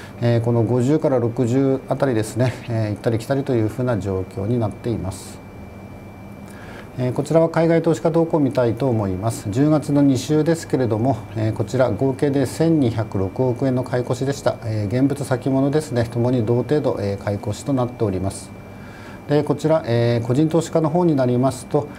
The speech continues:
それに、えー、対応するというふうな状況ですね。合計としましては二千百六十四億円の売り越しです。えー、現物先物ともに、えー、売り越しておるというふうな状況です。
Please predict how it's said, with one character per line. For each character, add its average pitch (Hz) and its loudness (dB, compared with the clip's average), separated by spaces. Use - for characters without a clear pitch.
そ 143 0
れ 139 4
に、 143 4
え 113 4
ー、 - -12
対 147 2
応 151 4
す 160 2
る 160 2
と 165 2
い 139 4
う - 0
ふ 135 0
う - 0
な 120 2
状 113 2
況 117 0
で 120 0
す 117 -6
ね。 120 -2
合 123 2
計 139 0
と 143 0
し - -2
ま 147 4
し - -6
て 151 0
は 113 2
二 104 0
千 156 2
百 117 -2
六 104 0
十 117 2
四 120 4
億 120 0
円 120 2
の 113 0
売 107 0
り 113 0
越 117 0
し - -8
で 135 -2
す。 - -8
え 117 4
ー、 - 2
現 123 2
物 127 0
先 120 -2
物 135 2
と 131 -2
も 107 2
に、 127 2
え 104 -4
ー、 - -2
売 110 0
り 107 0
越 101 -6
し - -6
て - -2
お 127 2
る 143 2
と 127 0
い 98 0
う - -2
ふ 113 -6
う - -2
な 120 0
状 87 -4
況 85 -8
で 90 -4
す。 - -10